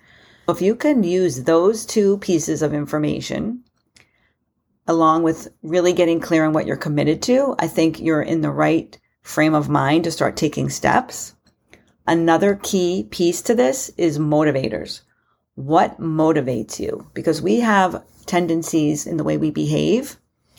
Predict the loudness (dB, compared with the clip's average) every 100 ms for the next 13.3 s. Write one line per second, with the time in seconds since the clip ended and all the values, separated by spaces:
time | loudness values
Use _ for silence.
0 | 0 2 4 0 0 0 0 2 2 2
1 | 0 -2 -2 -6 -6 -8 -6 -4 0 0
2 | 0 -2 0 0 2 0 0 -2 -6 -6
3 | -10 _ _ _ -6 -4 -2 -2 -2 0
4 | 2 4 4 0 0 0 0 -2 -4 _
5 | _ _ -2 0 0 0 -2 -4 -12 _
6 | _ -2 2 2 2 -2 -2 -2 -2 2
7 | 2 2 2 0 -2 -2 0 2 2 2
8 | 0 -2 -6 -4 -4 0 0 -2 -8 -8
9 | -2 2 2 2 -2 0 2 0 0 0
10 | 0 -2 -2 -2 0 0 0 0 2 2
11 | 2 0 -4 -6 -2 -2 -2 0 0 0
12 | -4 -6 -2 2 2 0 0 0 4 4
13 | 4 0